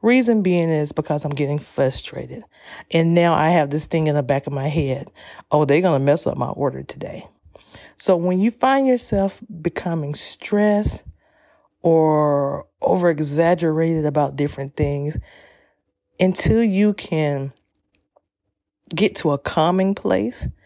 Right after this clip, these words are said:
stay away from it. If something is irritating you or somebody is irritating you, if you can all possible to stay away from those things or those people until you can get your prayer life together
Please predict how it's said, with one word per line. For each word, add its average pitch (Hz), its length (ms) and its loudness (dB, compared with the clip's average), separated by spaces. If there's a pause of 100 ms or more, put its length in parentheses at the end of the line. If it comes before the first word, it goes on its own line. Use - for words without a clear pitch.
(540)
stay - 320 2
away 277 300 2
from - 300 -8
it. - 240 -12
If 185 120 0
something 233 360 2
is 202 240 2
irritating 208 580 2
you 160 140 4
or 147 180 0
somebody 196 540 2
is 170 180 0
irritating 135 580 -8
you, 135 240 -10 (480)
if 190 240 0
you 196 160 2
can 202 180 -2 (140)
all 208 300 4
possible 156 640 -4
to - 160 -8
stay 175 320 0
away 160 300 2
from 151 240 -4
those 151 280 2
things 156 440 -2
or 143 60 -2
those 143 320 -4
people 151 580 -4 (1160)
until 202 360 2
you 202 240 -2
can 180 200 -2
get 190 260 0
your - 160 2
prayer 185 420 0
life 240 260 2
together 247 600 -2